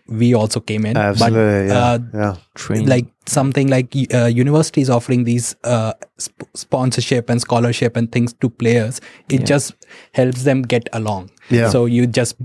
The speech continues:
Speaker 1: are boosting them to the next level, similar to what happens in, like, football or soccer,
Speaker 3: Yeah.
Speaker 1: anything, if
Speaker 2: Right.
Speaker 1: you look at it.
Speaker 2: And
Speaker 1: Yes.
Speaker 2: that's widely accepted.
Speaker 1: Yes.
Speaker 2: And I just think I was born ten years, twenty years too early.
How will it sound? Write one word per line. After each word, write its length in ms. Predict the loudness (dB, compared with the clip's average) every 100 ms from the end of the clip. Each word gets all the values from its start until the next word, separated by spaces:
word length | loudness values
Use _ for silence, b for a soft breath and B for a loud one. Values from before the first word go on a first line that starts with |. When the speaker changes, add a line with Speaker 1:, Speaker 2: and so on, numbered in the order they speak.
| -12 0
Speaker 1:
are 140 | 0
boosting 640 | 0 0 2 2 2 0 0
them 180 | 0 0
to 60 |
the 100 | -2
next 320 | 0 -2 -2 -2
level, 240 | -2 -2
similar 340 | -2 -2 0 0
to 80 | 0
what 180 | -2
happens 320 | -4 -4 -4 -2
in, 80 | -2
like, 160 | -4
football 540 | -2 -4 -2 -2 -2 -6 -6
or 140 | -6
soccer, 440 | -4 -4 -4 -4 -6
Speaker 3:
Yeah. 120 | -6 -4
Speaker 1:
anything, 340 | -2 -4 -12 -2
if 80 | 2
Speaker 2:
Right. 120 | 2
Speaker 1:
you 40 | 2
look 140 | 0
at 120 | -2
it. 180 | -4 -10 -2
Speaker 2:
And 100 | 2
Speaker 1:
Yes. 20 |
Speaker 2:
that's 220 | 2 0
widely 360 | 0 0 2 0
accepted. 640 | -2 -2 -2 -4 -8 -8 _
Speaker 1:
Yes. 240 | -2 2
Speaker 2:
And 140 | 2 -2 B B B B B B
I 60 | -2
just 180 | 0 0
think 160 | 0
I 40 | 0
was 160 | -2
born 360 | 0 0 2 0
ten 260 | 0 0 2
years, 320 | 0 0 -4
twenty 280 | -2 0 2
years 200 | 0 0
too 200 | 0 2
early. 280 | 2 0